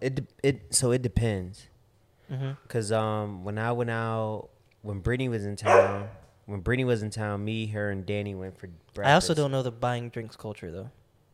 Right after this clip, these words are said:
Speaker 2: 'cause
Speaker 1: Yeah,
Speaker 2: I've
Speaker 1: so I
Speaker 2: never
Speaker 1: th-,
Speaker 2: done
Speaker 1: I f-,
Speaker 2: that.
Speaker 1: I feel like it's, like, if it's customary in your culture, I feel like American culture is not
Speaker 2: Mm.
Speaker 1: customary. But when I went out with me, Brittany, and Danny for breakfast, I paid for the whole breakfast.
Speaker 2: Mm.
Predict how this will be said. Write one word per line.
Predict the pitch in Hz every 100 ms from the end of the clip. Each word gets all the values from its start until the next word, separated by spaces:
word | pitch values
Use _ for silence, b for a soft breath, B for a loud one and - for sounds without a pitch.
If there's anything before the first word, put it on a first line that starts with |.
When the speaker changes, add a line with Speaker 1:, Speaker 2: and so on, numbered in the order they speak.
| -
Speaker 2:
'cause | 120
Speaker 1:
Yeah, | 113 117
Speaker 2:
I've |
Speaker 1:
so | 110 120
I |
Speaker 2:
never | 131
Speaker 1:
th-, |
Speaker 2:
done | - 123
Speaker 1:
I |
f-, | 107
Speaker 2:
that. | - 110 -
Speaker 1:
I |
feel | 127
like | 110 101 -
it's, | 104 - -
like, | 107 101
if | -
it's | 110
customary | - 123 110 110 107 107
in | 95
your | 90
culture, | - 104 98 90 - B B
I | B
feel | - 110
like | -
American | 113 127 127 104
culture | 107 101 -
is | 90
not | 98
Speaker 2:
Mm. | 95
Speaker 1:
customary. | 110 - 95 90
But | 98
when | 95
I | 107
went | 113 117
out | 107 104
with | 101
me, | 98 107
Brittany, | 101 101 104 101 98
and | 95
Danny | 90 104 104
for | 95 90
breakfast, | 85 104 101 92
I |
paid | 92 98 87
for |
the | 90
whole | 92
breakfast. | 85 92 - - - b b -
Speaker 2:
Mm. | 127 120